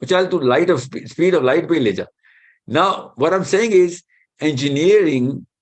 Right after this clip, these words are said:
is what we get inspired by as Muslims। We don't even know कि हमने इंजीनियरिंग से नहीं इंस्पायर होना था, हमने साइंस से इंस्पायर होना था, जो कि इंजीनियरिंग पैदा करती है कि "Okay, now here's the formula, now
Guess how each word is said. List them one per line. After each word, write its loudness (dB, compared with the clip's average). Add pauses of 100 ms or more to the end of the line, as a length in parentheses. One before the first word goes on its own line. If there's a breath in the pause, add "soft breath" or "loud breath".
(340)
is 0
what 2
we -6
get 0
inspired 0
by -2
as -2
Muslims। -8 (380)
We -2
don't 0
even 0
know 2
कि -2
हमने 0
इंजीनियरिंग 0
से -2
नहीं -2
इंस्पायर -2
होना -4
था, -2
हमने -2
साइंस -6
से -4
इंस्पायर -4
होना -4
था, -2
जो 0
कि -2
इंजीनियरिंग 0 (960)
पैदा 2
करती -2
है -10
कि -4
"Okay, 2
now 2
here's 2
the 0
formula, -2 (260)
now 0